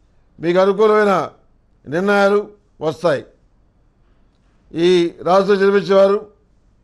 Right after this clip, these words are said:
ప్రతిరోజు ప్రతినిత్యం సర్వరక్షా చూర్ణంలో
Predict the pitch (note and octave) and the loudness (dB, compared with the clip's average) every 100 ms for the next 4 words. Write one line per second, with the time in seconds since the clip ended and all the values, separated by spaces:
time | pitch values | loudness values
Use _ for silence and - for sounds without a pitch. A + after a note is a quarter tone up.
0 | _ _ _ D#3+ E3+ G#3 G#3 G3 F#3+ G3 | _ _ _ -8 -2 0 2 0 0 -2
1 | E3+ G3+ G#3+ - _ _ _ _ _ _ | -2 -2 -4 -8 _ _ _ _ _ _
2 | _ _ _ _ _ _ _ _ _ _ | _ _ _ _ _ _ _ _ _ _
3 | - E3 G3+ G#3+ E3+ G3+ F#3+ G3+ G3+ G3+ | -6 0 2 2 2 0 2 0 2 2
4 | G3+ A3 | 0 -2